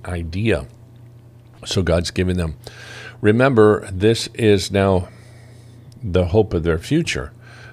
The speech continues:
Their temple is destroyed or about to be destroyed. It's, from memory, it seems like this might have come before the destruction of the temple, but it's,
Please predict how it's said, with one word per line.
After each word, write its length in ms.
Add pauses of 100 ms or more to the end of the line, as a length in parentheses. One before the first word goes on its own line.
(100)
Their 260
temple 640 (840)
is 500 (640)
destroyed 420
or 80
about 300
to 80
be 100
destroyed. 380
It's, 520 (240)
from 380
memory, 600 (560)
it 40
seems 380
like 160
this 220
might 160
have 120
come 180
before 280
the 100
destruction 500
of 40
the 60
temple, 320
but 160
it's, 160